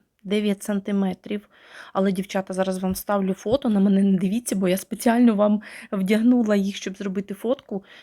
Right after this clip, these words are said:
Е, класно виглядають. Далі теж сережки такі ала перлинки.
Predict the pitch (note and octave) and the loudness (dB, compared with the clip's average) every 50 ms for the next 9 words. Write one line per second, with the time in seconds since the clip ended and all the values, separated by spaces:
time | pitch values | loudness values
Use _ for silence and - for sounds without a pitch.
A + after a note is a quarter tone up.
0 | _ - - G#3 G#3 G3+ G3+ G3 F#3+ - - E3+ E3 - - F3+ E3 F3 E3 - | _ -8 -6 -4 -2 -2 -2 -4 -6 -8 -12 -10 -10 -10 -12 -12 -10 -10 -8 -8
1 | F#3 E3+ E3+ F3 E3 E3 F3 - - - _ _ _ _ _ _ _ - G#3 F#3+ | -8 -8 -8 -10 -10 -12 -12 -14 -16 -20 _ _ _ _ _ _ _ -10 -8 -8
2 | F#3 G#3+ G#3 G#3 G#3+ G3+ G3 G3 G3 - G3+ G3+ G3 G3 - - G3 G3 F#3+ F#3+ | -4 -2 -2 0 0 0 0 -2 -2 -4 -6 -6 -6 -6 -6 -6 -2 0 0 -2
3 | F#3 - - F#3+ - F3 - - G3 G3 - - G#3+ G#3+ A3 G#3 G3+ F#3 - - | -2 -6 -10 -10 -10 -12 -8 -8 -10 -10 -6 -4 0 2 2 4 2 2 0 0
4 | G3+ G3 F#3+ G3 G3 F#3+ F#3 F#3 F#3 - - A3+ A#3+ D4+ | -2 0 0 0 0 0 0 0 -2 -4 -6 -8 -8 -8